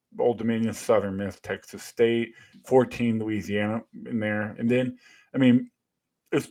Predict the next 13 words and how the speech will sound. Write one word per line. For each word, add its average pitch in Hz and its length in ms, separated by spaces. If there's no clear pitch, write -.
it's 135 180
really 190 300
hard 180 260
to 151 80
ju-, - 280
to 113 580
judge 120 720
or 107 460
rank 113 640
the 113 100
West 104 340
Coast 117 300
team 131 300